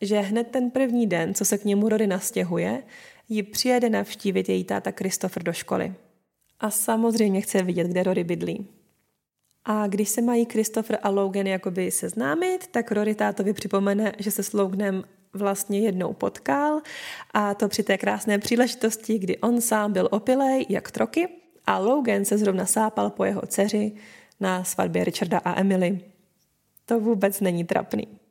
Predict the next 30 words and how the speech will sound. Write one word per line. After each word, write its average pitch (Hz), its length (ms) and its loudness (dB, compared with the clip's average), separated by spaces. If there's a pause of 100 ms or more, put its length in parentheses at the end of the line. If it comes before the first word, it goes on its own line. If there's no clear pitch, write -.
(920)
No 240 160 0
ale 220 140 4
teda 214 180 2
druhý 202 340 4
dojem 185 360 2
udělá 190 300 4
Logan 185 400 0
velice 240 400 0
dobrý. 175 340 -2 (680)
Zapůsobí 262 580 0
na 285 100 0
Chrise 285 320 -2
tím, - 320 -8 (100)
že 202 380 2
ho 185 340 0
vyhodili 175 480 -2
z 185 60 -4
několika 269 560 2
internátních 214 720 0
škol, - 500 -2 (520)
dále 247 240 4
také 233 300 0
tím, 202 220 0
že 196 100 -2
má 185 180 0
v 185 60 -2
bytě 180 280 -2
pěknou 247 420 0
drahou 202 320 2
televizi 302 580 2